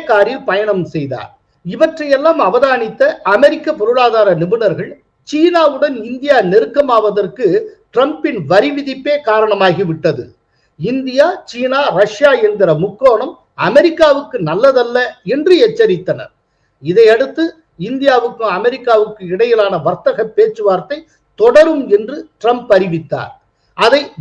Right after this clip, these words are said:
மோடியும் வரவேற்றார். இதைத் தொடர்ந்து இந்தியா, அமெரிக்கா இடையே இருதரப்பு வர்த்தக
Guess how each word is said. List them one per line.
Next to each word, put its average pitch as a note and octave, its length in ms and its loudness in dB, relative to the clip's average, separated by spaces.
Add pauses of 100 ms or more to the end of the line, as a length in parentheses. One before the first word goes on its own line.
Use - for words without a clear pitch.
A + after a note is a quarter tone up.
மோடியும் B3 440 2
வரவேற்றார். E3 640 0 (300)
இதைத் C4 320 0
தொடர்ந்து C4+ 380 4 (340)
இந்தியா, D4+ 400 0 (160)
அமெரிக்கா B3+ 360 0 (140)
இடையே G#3+ 300 4 (180)
இருதரப்பு C#4 600 0
வர்த்தக A#3 420 0